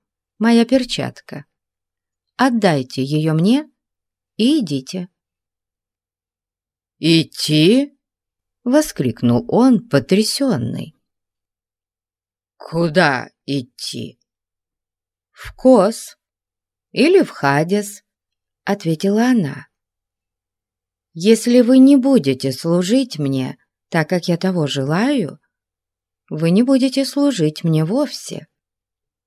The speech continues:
«Вы неправильно поняли меня, принцесса»,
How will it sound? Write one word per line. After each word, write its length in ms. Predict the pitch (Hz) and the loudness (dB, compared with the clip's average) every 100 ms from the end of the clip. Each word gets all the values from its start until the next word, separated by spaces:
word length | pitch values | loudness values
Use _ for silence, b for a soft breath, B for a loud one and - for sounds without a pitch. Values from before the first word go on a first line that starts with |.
| _ _ | _ _
«Вы 840 | - 139 135 151 151 147 135 135 131 117 B B _ | -8 -6 0 4 6 6 4 2 -4 -10 B B _
неправильно 920 | 151 165 160 151 143 135 131 131 127 | -6 -4 -2 -2 -2 -2 -6 -8 -8
поняли 580 | 208 202 139 117 110 110 | -2 -2 -2 -4 -4 -2
меня, 560 | 110 110 107 104 107 - | -2 -2 -2 -4 -8 -6
принцесса», 1040 | 120 123 117 - 110 107 - - 110 - | -2 -2 -4 -4 -4 -4 -8 -8 -8 -8